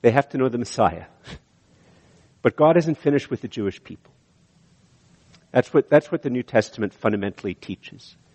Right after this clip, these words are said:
And this is part of it here, this little bit of a mystery here that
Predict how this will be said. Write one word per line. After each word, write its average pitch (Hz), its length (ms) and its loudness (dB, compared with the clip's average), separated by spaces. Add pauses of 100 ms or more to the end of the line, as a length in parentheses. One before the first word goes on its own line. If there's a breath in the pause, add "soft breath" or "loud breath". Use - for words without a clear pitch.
(680 soft breath)
And 156 140 2
this 214 140 2
is 190 80 -2
part 156 300 2
of 113 80 0
it 107 80 -4
here, 107 160 -2
this 139 180 -8 (120)
little 175 200 0
bit 151 140 -6
of 135 80 -2
a 131 40 -8
mystery 117 580 -6
here 95 380 -2
that - 240 -8